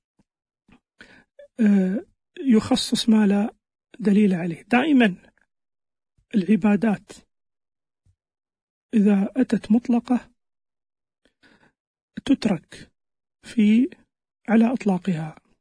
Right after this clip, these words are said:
لا تخصص، وإذا أتت خاصة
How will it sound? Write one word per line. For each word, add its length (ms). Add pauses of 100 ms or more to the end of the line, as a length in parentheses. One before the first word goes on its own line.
(880)
لا 140
تخصص، 720 (2250)
وإذا 520
أتت 480 (1800)
خاصة 680